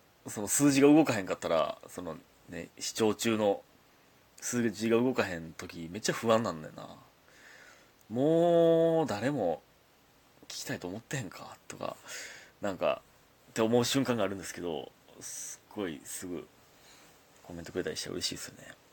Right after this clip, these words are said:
いや、別に、その、一刻も早く入ってコメントしようって言ってるわけじゃないんですけど、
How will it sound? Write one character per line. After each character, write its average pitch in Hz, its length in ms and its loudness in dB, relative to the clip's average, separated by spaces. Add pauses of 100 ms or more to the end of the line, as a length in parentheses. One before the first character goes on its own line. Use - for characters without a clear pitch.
(1120)
い 95 80 -10
や、 87 60 -4
別 82 200 -8
に、 85 220 -8 (840)
そ - 120 -12
の、 85 100 -10 (180)
一 - 140 -10
刻 - 180 -4
も 110 100 -4
早 123 200 0
く - 160 -6
入 127 180 2
っ 113 40 -2
て 117 100 -2
コ - 140 0
メ 127 80 4
ン - 20 -8
ト 127 80 -2
し - 120 -2
よ 123 80 4
う - 20 -14
っ - 20 -14
て - 60 -16
言 - 60 -8
っ - 20 -20
て 120 80 2
る 120 60 6
わ 104 40 4
け 98 60 -4
じ 92 80 0
ゃ 82 60 0
な 80 80 -2
い 87 40 -8
ん 90 40 -10
で 87 60 -12
す - 100 -16
け 87 60 -8
ど、 82 180 -12